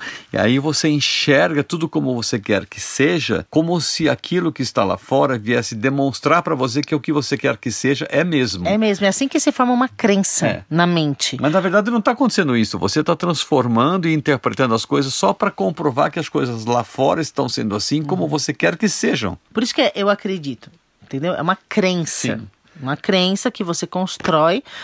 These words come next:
Speaker 2: você decide como, como você quer que seja, você projeta coisas que confirmem pra, pra você e você alimenta um acreditar.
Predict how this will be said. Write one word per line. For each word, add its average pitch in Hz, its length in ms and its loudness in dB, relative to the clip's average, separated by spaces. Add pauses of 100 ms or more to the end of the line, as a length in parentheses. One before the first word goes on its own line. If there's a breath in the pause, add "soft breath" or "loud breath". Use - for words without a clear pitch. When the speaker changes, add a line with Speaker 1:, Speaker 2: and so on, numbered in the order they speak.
(180 loud breath)
Speaker 2:
você 185 200 0
decide 180 640 -2
como, 160 260 -2 (160)
como 156 280 -2
você 151 260 -6
quer 147 160 -2
que - 140 -10
seja, 165 500 2 (480 loud breath)
você 170 240 0 (240)
projeta 202 720 4
coisas 208 400 2
que - 140 -4
confirmem 220 640 2
pra, 220 200 2
pra 208 220 0
você 196 560 2 (500 loud breath)
e 196 200 2
você 196 760 2 (240)
alimenta 214 1040 4 (220)
um 202 160 4
acreditar. 185 840 2